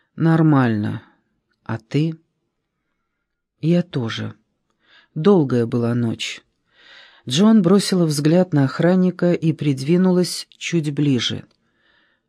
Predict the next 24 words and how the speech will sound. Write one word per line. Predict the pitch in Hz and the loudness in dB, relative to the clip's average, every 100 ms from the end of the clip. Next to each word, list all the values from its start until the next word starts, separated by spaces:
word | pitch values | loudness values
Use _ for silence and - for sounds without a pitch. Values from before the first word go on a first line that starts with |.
| _ | _
Тронув | 156 165 160 147 | 2 4 4 2
Генри | 160 147 139 | 2 2 0
за | 135 143 | -2 -2
колено, | 147 147 196 175 113 - _ - - - _ - | 0 0 2 0 -2 -8 _ -20 -20 -20 _ -4
она | 160 185 | 0 0
сделала | 160 185 175 175 | 2 2 4 4
вид, | 175 170 | 4 2
будто | 151 160 - | 0 -2 0
утешает | 151 143 151 - 196 196 160 - | -2 -2 -4 -2 2 4 2 0
своего | - 143 135 139 | -2 0 2 2
друга, | 170 214 196 208 202 - - _ _ _ | 2 4 4 4 2 -6 -20 _ _ _
а | 147 | -6
сама | - 180 196 214 | 0 2 4 4
еле | 202 196 190 | 2 2 0
слышно | - 175 175 - 170 | 0 0 0 0 -2
произнесла: | 160 147 139 147 143 - 139 107 107 _ _ _ _ _ _ _ _ _ | 0 0 2 0 -2 -2 -2 -2 -6 _ _ _ _ _ _ _ _ _
«Кажется, | - 175 175 180 - 180 | -4 0 0 -2 -2 0
я | 175 160 151 | 2 2 2
расшифровала | 156 - 151 151 147 156 160 165 | 2 0 -2 0 2 4 2 2
почти | 143 139 - 151 | -2 -6 -6 -6
всю | - 156 139 | -4 -6 -2
запись | 147 143 147 147 151 | 0 0 -2 -4 -2
на | 139 | 0
распятии». | 135 139 - 180 147 - 120 107 | 0 -4 -2 0 0 -2 -8 -8